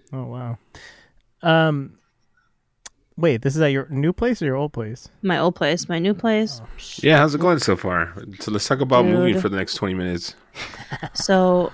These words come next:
Speaker 3: right,
Speaker 2: it's
Speaker 3: we're
Speaker 2: gonna be
Speaker 3: done.
Speaker 2: crazy.
Speaker 1: That's
Speaker 2: Chet, are you ready?
Speaker 3: <laughs> No,
Speaker 1: That's
Speaker 3: whatever.
Speaker 1: crazy.
Speaker 2: No, it's, um, it's great. I love it.
Speaker 3: For real?
Speaker 2: Like, yeah.
Speaker 3: Is this, is, you think this is gonna be something a little more permanent then, or?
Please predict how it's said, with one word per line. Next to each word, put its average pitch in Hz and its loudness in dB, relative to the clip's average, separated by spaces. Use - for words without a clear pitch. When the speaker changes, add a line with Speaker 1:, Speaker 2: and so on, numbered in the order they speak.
Speaker 3:
right, 196 4
Speaker 2:
it's - 6
Speaker 3:
we're 202 4
Speaker 2:
gonna 170 2
be 175 2
Speaker 3:
done. - -6
Speaker 2:
crazy. 170 -2
Speaker 1:
That's 165 2
Speaker 2:
Chet, - 6
are 180 6
you 175 2
ready? 196 2
Speaker 3:
<laughs> - -14
No, 104 0
Speaker 1:
That's 104 2
Speaker 3:
whatever. - -
Speaker 1:
crazy. 127 0
Speaker 2:
No, 185 2
it's, 208 -2
um, 226 2
it's - -6
great. 220 -2
I 190 0
love 196 0
it. 165 -2
Speaker 3:
For - 4
real? 147 6
Speaker 2:
Like, 185 -4
yeah. 247 2
Speaker 3:
Is 101 0
this, 113 4
is, 117 4
you 110 6
think 131 4
this 123 4
is 123 0
gonna 135 6
be 123 2
something 123 2
a 117 4
little 120 4
more 113 2
permanent 143 -2
then, 175 0
or? 98 2